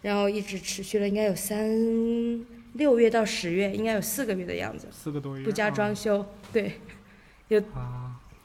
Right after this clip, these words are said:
Speaker 1: 还挺崩溃的，就是在梦想中崩溃，
Speaker 2: 啊，是。
Speaker 1: 还好。
Speaker 2: 啊，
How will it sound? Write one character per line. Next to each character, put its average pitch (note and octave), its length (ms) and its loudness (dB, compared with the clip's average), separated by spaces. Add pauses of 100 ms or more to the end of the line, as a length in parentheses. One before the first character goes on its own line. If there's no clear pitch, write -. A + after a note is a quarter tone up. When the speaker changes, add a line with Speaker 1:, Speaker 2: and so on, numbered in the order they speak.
(200)
Speaker 1:
还 G3+ 260 0
挺 G3+ 320 4
崩 G#3 320 2
溃 A3 280 4
的， - 160 -6 (560)
就 A#3+ 120 0
是 B3+ 80 2
在 C4 140 4
梦 C#4 240 6
想 G3 200 0
中 F#3+ 180 2
崩 G3+ 220 2
溃， G3+ 240 4
Speaker 2:
啊， F#3+ 60 -8
是。 - 120 -12
Speaker 1:
还 F#3 140 2
好。 - 340 -4 (760)
Speaker 2:
啊， C3 300 -4